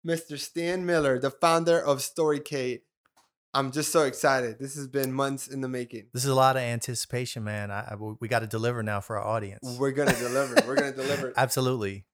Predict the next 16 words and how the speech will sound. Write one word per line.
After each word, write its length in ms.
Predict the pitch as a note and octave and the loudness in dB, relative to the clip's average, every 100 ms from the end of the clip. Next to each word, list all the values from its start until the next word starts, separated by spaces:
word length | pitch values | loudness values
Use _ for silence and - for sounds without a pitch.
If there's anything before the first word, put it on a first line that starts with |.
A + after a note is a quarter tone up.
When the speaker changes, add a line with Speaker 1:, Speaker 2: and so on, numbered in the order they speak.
| - | -4
Speaker 1:
I, 120 | D#3+ | -2
I'm 140 | E3+ F#3+ | 0 2
excited 420 | G#3+ G#3 G3+ A3 | 2 2 2 2
for 80 | G#3+ | 0
this 160 | G3 | -2
partnership 560 | - F#3 F3 D#3+ E3+ D#3+ | -2 -2 -2 -4 -4 -4
because 640 | D3 E3 D3+ C#3 C3 - _ _ _ _ - | -6 -2 -2 -2 -4 -12 _ _ _ _ -2
you're 160 | D#3 | -2
just 420 | F#3+ C4 A#3 - | 0 -4 -4 -2
so 200 | - F#3 | 4 4
good 300 | E3+ E3+ E3+ | 4 6 6
at, 260 | C#3+ - - - | 6 0 -8 -2
at 160 | C#3 C#3+ - _ | 0 0 -4 _
talking 340 | - E3+ E3 D#3 | 2 2 2 2
about 240 | D3 - | 0 0
stories 600 | - C#3 C3 B2+ A#2+ A#2+ | -6 -4 -2 -2 -4 -8